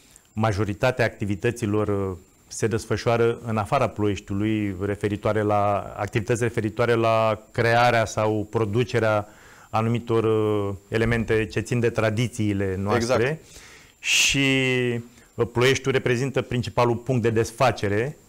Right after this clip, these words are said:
Speaker 1: cred eu, și nu numai.
Speaker 2: Și așa
Speaker 1: Și atunci
Speaker 2: trebuie
Speaker 1: ar
Speaker 2: să
Speaker 1: trebui
Speaker 2: fie,
Speaker 1: să existe
Speaker 2: da.
Speaker 1: o colaborare între Consiliul Local și Consiliul Județean și în ceea ce privește promovarea
Speaker 2: Promovarea,
Speaker 1: tradiționalismului,
Speaker 2: exact.
Speaker 1: a produselor tradiționale.
Speaker 2: Foarte corect, da.
Speaker 1: Uh,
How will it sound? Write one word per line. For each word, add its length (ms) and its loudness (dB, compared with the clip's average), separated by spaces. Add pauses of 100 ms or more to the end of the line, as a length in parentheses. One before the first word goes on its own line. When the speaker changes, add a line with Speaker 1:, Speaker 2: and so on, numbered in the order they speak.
(1040)
Speaker 1:
cred 280 2
eu, 120 4
și 160 -4
nu 100 0
numai. 420 0 (220)
Speaker 2:
Și 120 -10
așa 40 -6
Speaker 1:
Și 100 -2
atunci 200 2
Speaker 2:
trebuie 0 -
Speaker 1:
ar 20 0
Speaker 2:
să 80 2
Speaker 1:
trebui 180 0
Speaker 2:
fie, 80 0
Speaker 1:
să 80 0
existe 340 0
Speaker 2:
da. 60 2
Speaker 1:
o 60 0
colaborare 800 2
între 840 0
Consiliul 380 -2
Local 280 -2
și 60 -6
Consiliul 340 -6
Județean 500 -4 (260)
și 220 -4
în 260 2
ceea 220 0
ce 100 -16
privește 920 0
promovarea 760 2 (180)
Speaker 2:
Promovarea, 360 0
Speaker 1:
tradiționalismului, 880 2
Speaker 2:
exact. 260 0
Speaker 1:
a 80 2
produselor 600 0
tradiționale. 680 -4
Speaker 2:
Foarte 260 -2
corect, 380 -4 (240)
da. 240 -2
Speaker 1:
Uh, 280 -2